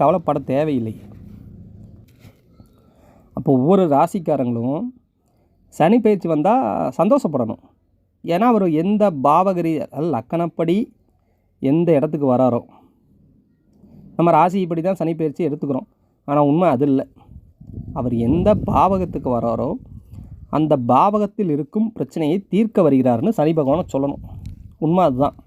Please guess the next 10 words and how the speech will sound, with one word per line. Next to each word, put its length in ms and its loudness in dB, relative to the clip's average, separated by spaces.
இப்ப 180 2
இது 140 6
வரைக்கும் 360 2
மீன 260 4
ராசிக்கு 340 -2
ஏழரை 220 2
சனி 300 -4
நடந்தது. 320 -6
மீன 240 4
ராசிக்கு 280 0